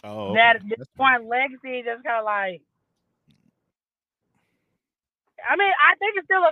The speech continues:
Speaker 2: solid card. But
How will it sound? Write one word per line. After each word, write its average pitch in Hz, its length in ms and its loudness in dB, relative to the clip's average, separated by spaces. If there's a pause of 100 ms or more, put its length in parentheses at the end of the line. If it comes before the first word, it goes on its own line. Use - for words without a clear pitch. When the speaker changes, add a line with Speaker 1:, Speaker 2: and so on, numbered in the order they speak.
(120)
Speaker 2:
solid 311 400 0 (140)
card. 311 680 -6 (3750)
But 277 440 4